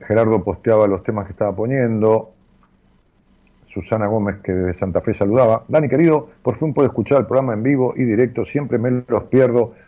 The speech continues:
por estar trabajando, aunque después los escucho grabado por Spotify. Un abrazo grande desde Australia",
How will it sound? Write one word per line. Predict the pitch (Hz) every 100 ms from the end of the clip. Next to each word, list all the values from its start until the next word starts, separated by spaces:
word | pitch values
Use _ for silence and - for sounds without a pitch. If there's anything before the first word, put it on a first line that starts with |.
| _
por | 110
estar | 107 139 131
trabajando, | 113 98 87 95 90 95
aunque | 170 156
después | 143 170
los | 135
escucho | 120 127 120
grabado | 123 139
por | 123
Spotify. | 117 214 - 104 71 71 _ _ _ _ _ -
Un | 117
abrazo | 135 143 117
grande | 151 147 120
desde | 151 123
Australia", | 110 101 156 165 135 131